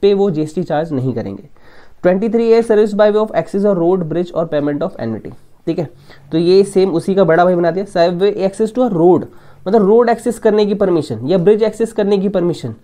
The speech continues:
आपको दी जा रही है। Payment of annuity, जो भी उसके बदले में आप भुगतान कर रहे हो, उस पर जीएसटी चार्ज नहीं किया जाएगा।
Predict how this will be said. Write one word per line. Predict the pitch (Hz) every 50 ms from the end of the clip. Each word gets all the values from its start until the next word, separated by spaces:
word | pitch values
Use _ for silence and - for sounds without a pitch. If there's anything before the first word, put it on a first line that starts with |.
| _ _ _ _ - - -
आपको | 151 165 - - 208
दी | 185 170 202 202
जा | 170 170 139
रही | 120 113 107
है। | 107 113 - - -
Payment | 160 175 202 220 220 208
of | 226 214 214
annuity, | 185 180 180 175 160 151
जो | 135 143 170 175
भी | 196
उसके | 214 214 214 - 220
बदले | 202 202 208 214
में | 220 214
आप | 202 196
भुगतान | 175 151 147 139 143 151 156 170 175 160
कर | 156 127
रहे | 113 107
हो, | 113
उस | 127 -
पर | - 175
जीएसटी | 151 151 151 151 185 170
चार्ज | - 160 160 165 -
नहीं | 131 131 139 127
किया | 127 113
जाएगा। | 101 - 101 98 -